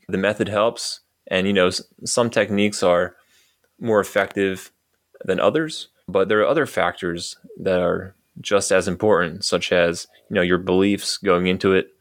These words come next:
whether you, you actually believe that you can do this, or if you have some kind of fear-based belief, you're, you're afraid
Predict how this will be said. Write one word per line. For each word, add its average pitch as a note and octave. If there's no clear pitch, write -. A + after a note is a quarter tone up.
whether F#2+
you, F#2
you G2
actually F#2+
believe F#2+
that E2+
you G#2
can F#2
do G#2
this, F2+
or F2
if G2
you F#2+
have F#2
some G2+
kind F#2
of E2+
fear-based F#2+
belief, F2+
you're, F2
you're F2+
afraid F#2